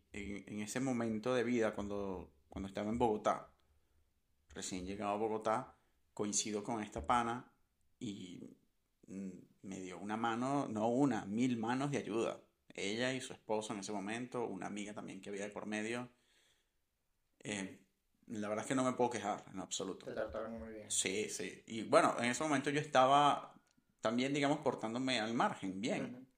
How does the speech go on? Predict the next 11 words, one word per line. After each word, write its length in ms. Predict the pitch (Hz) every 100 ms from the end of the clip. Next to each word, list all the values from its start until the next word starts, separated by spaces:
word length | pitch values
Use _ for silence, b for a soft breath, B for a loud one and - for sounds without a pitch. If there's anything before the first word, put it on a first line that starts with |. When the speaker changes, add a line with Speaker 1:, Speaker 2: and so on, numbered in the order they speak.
| _ _
Speaker 1:
Sí, 260 | - - -
era 340 | - 107 127 -
muy 280 | - 80 143
recíproco. 560 | 139 139 - - - - _ _ _ _ _ _ _ _ _ _ _ -
En 80 | 123
Speaker 2:
Pero 40 | 113
Speaker 1:
ese 140 | 127
momento. 360 | 123 101 95 - _ _
Pero, 340 | 107 90 101 135 _ -
pues, 140 | - _ _ _ -
pero 320 | 82 78